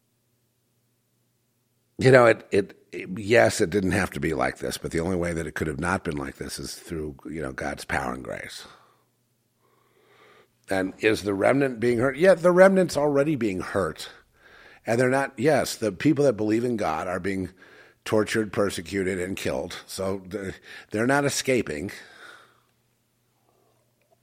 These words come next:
You know, this is going on. And pretty soon America is gonna wake up to the fact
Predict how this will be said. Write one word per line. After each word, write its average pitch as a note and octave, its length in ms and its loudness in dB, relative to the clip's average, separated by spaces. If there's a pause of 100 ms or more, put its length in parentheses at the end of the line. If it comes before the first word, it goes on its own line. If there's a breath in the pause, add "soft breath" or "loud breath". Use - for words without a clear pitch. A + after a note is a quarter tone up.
(2250 loud breath)
You G2 160 -4
know, G2 140 0
this A#2 180 0
is C3+ 80 -2
going C3 300 2
on. G2+ 420 0 (760 soft breath)
And - 120 -16
pretty B2+ 180 0
soon C3+ 180 0
America A2+ 380 -2
is B2 100 4
gonna A#2 200 0
wake A#2 240 2
up F#2 180 -2
to F#2+ 60 -8
the F#2+ 100 -4
fact C#2+ 540 -2